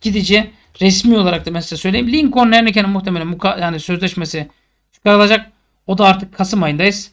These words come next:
Artık yavaş yavaş takımla çalışmalara başlamasını da bekliyoruz. Güçlendirme yapıp. Hakkımızda hayırlısı olsun. Lincoln için de şunu söyleyeyim. Altı oynar.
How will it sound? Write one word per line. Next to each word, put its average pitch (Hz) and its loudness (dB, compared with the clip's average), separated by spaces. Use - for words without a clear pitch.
Artık 175 -4
yavaş 175 0
yavaş 165 -6
takımla 175 -4
çalışmalara 156 -4
başlamasını 156 -6
da 135 -10
bekliyoruz. 160 -8
Güçlendirme 147 -6
yapıp. 143 -4
Hakkımızda 240 0
hayırlısı 233 2
olsun. 226 -2
Lincoln 247 2
için 262 4
de 262 4
şunu 247 0
söyleyeyim. 233 2
Altı 254 0
oynar. 226 4